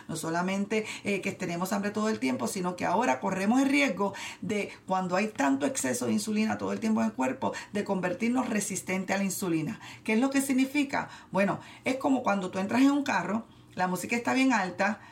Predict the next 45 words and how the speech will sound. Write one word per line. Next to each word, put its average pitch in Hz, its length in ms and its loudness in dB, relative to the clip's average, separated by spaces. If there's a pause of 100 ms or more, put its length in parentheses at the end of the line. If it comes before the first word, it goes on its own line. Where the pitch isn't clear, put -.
(380)
como... 190 340 -2 (340)
Como 202 220 4
acabas 202 240 2
de 269 60 4
entrar 285 200 4
al 277 80 0
carro, 294 380 2
al 190 80 -2
principio 277 420 0
te 190 80 0
va 175 60 2
a - 20 2
molestar 233 380 2
mucho 214 260 2
la, 226 220 2
la, 175 180 2
la 165 160 -2
música 196 580 0 (220)
y 190 120 0
la 170 100 2
vas 170 140 2
a 262 80 0
querer 165 220 0
bajar, 196 520 -2 (280)
la 175 100 2
vas 170 140 0
a 202 60 0
querer 262 200 2
controlar, 165 640 -2
pero 202 340 0 (280)
si 240 180 2
no 226 100 6
bajas 269 200 4
la 277 100 4
música, 214 600 0 (220)
después 196 320 -2
de 240 100 0
cierto 269 420 2
tiempo 269 360 2
tú 214 80 -2
vas 214 160 4
a 240 80 0
perder 233 320 0
la 220 140 2
sensibilidad 202 1160 0